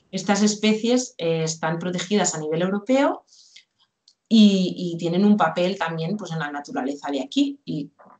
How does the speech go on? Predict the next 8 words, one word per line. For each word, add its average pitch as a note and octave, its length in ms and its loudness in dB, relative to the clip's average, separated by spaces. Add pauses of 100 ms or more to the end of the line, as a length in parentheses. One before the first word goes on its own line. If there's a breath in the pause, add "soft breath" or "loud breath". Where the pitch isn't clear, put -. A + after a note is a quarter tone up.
si - 200 -8
no F3 140 2
disponen F3 760 0
de D#3+ 80 0
un D#3+ 160 -2
hábitat, F3+ 460 -2 (240)
mm, D3 400 -6
adecuado, E3 760 -2